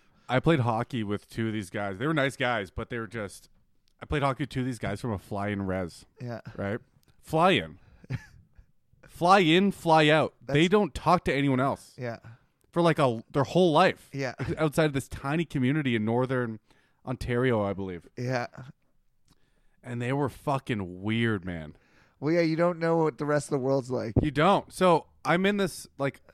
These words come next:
Speaker 1: I'm new to, like, the road and stuff.
Speaker 2: Yeah.
Speaker 1: Like, going out, living by myself, playing hockey, random places. I'm kinda freaked out.
Speaker 2: Yeah.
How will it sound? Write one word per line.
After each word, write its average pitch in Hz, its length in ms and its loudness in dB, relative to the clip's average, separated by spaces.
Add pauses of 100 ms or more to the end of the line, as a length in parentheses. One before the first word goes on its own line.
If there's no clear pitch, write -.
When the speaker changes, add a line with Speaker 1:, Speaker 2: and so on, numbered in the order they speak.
Speaker 1:
I'm 156 280 2
new 110 280 0
to, - 160 -10
like, 104 180 -6
the 107 100 -4
road 101 320 -4
and 92 120 -10
stuff. 92 400 -12 (200)
Speaker 2:
Yeah. 127 260 -4 (200)
Speaker 1:
Like, 113 160 -4
going 117 240 0
out, 113 120 -2
living 110 200 -4
by 110 100 2
myself, 107 600 -2
playing 113 200 -8
hockey, 104 380 -6
random 104 300 -8
places. 107 480 -10
I'm 117 120 -8
kinda 185 200 -6
freaked 113 240 -10
out. 110 240 -2 (120)
Speaker 2:
Yeah. 123 200 -18